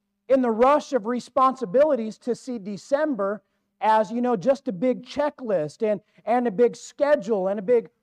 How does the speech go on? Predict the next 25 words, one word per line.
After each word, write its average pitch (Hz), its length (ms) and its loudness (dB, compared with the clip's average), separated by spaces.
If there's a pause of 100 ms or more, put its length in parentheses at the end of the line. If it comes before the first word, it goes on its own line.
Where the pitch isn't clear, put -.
hurry 277 500 2
that 208 240 -2
we 233 100 -6
gotta 277 220 2
make 277 240 2
sure 285 260 0
we, 226 280 -4 (200)
uh, 202 160 2
dot 240 360 2
all 277 180 6
our 254 180 4
I's 269 320 2
and 208 140 -10
cross 262 420 -4
all 269 180 2
our 254 160 0
T's 294 520 -6
and 202 140 -4 (200)
we 233 140 -4
got 254 240 4
all 269 200 4
of 294 120 -2
our 247 160 4
bases 254 560 -2
covered. 196 520 -4